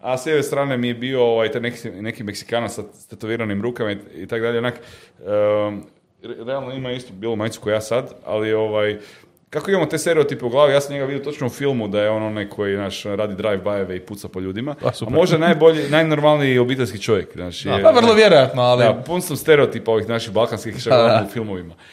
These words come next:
Speaker 1: Ali onda sam njega uzeo na All In, to mi je bio baš onako, znaš,
Speaker 3: Poseban trenutak.
Speaker 1: treasured moment.
Speaker 3: Da.
Speaker 1: Ovaj, e, i došao sam nekak dvjesto pedeset dolara, već je bilo oko tri ujutro, idući dan smo putovali za New York,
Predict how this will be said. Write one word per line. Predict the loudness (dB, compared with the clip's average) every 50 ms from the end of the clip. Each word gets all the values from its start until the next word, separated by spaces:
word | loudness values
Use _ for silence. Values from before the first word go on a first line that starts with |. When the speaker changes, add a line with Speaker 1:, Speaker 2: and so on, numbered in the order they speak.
| -20 _ -6
Speaker 1:
Ali | -4 -2 0 0
onda | 0 -2 -2
sam | -4 -4 -4
njega | -2 0 2 2
uzeo | 2 4 2 0
na | 0 0
All | 0 0 0 -2
In, | -4 -4 -2
to | -2 -2
mi | -2
je | -2
bio | -4 -4
baš | -4 -4 -6 -6 -6
onako, | -6 -6 -6 -4 -2 -2 -2 -2
znaš, | -6 -8 -8 -4 0
Speaker 3:
Poseban | 0 0 0 -2 -8 -6
trenutak. | -6 -4 0 4
Speaker 1:
treasured | 4 6 6 4 2 0 -2 -2 -4
moment. | -6 -4 -4 -4 -2 -2 -2 0
Speaker 3:
Da. | 2 2 2 2 0 -4 -10 -18 -20 -20 -20 -20 _ _ _ _ -4
Speaker 1:
Ovaj, | 0 2 2 2 2 2 2 2 4 4 2 2 0 -2 -4 -4 0 2 2 4 4 4 4 4 2
e, | 2 0 -6 -6
i | -2
došao | 0 0 0
sam | 0 -2 -4
nekak | -4 -6 -6 -8 -6
dvjesto | -6 -6 -6 -6 -6
pedeset | -6 -4 -4 -2 0
dolara, | 0 2 4 4 4 2 0 -4 -8 -16 -20 _ _ _ _ _ _ _ _
već | -12 -10 -10 -8
je | -6
bilo | -4 -2 -2
oko | -2 -2 -6 -12
tri | -8 -4 -4
ujutro, | -2 -2 -2 -4 -4 -4 -4 -4 -6 -8 -18 -14
idući | -8 -8 -8 -6 -4 -4
dan | -4 -4
smo | -6 -8 -14
putovali | -12 -6 -2 0 0 0 0 -2
za | -6 -6 -4
New | -4 -2
York, | 0 0 0 0